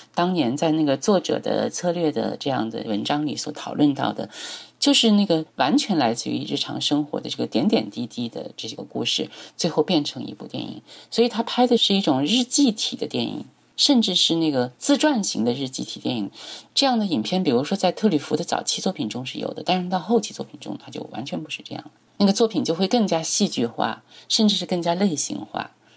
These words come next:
而在这个意义上来说，保持了这个特点的其实是侯麦。然后侯麦一直就不能认为是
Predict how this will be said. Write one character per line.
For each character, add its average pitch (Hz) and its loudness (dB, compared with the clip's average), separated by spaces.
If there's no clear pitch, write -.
而 151 2
在 233 4
这 233 4
个 196 -2
意 208 4
义 170 4
上 160 0
来 123 2
说， 170 0
保 - 0
持 - -2
了 151 2
这 175 -4
个 156 2
特 156 -4
点 - -8
的 - -6
其 - -6
实 - -4
是 - -6
侯 - -10
麦。 - -12
然 165 4
后 226 6
侯 139 2
麦 196 4
一 214 0
直 - -2
就 139 0
不 - 0
能 143 0
认 135 -4
为 107 -4
是 123 -4